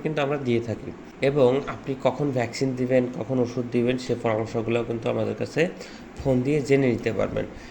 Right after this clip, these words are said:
এবং আমরা কিন্তু খামারে যত কিছু দরকার, নিপুল, আহ, খাবার পাত্র, খাঁচা, সকল কিছু কিন্তু আমরা প্রোভাইড করে থাকি। আমাদের কাছে খাঁচা পাবেন, আমরা বিএসআরএম তার দিয়ে খাঁচা প্রস্তুত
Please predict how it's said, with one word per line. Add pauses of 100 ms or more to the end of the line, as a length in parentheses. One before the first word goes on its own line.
(180)
এবং
আমরা
কিন্তু (400)
খামারে
যত
কিছু (180)
দরকার,
নিপুল,
আহ,
খাবার
পাত্র, (400)
খাঁচা, (480)
সকল (100)
কিছু
কিন্তু
আমরা (580)
প্রোভাইড
করে
থাকি।
আমাদের
কাছে (140)
খাঁচা
পাবেন, (480)
আমরা (120)
বিএসআরএম
তার (100)
দিয়ে
খাঁচা (300)
প্রস্তুত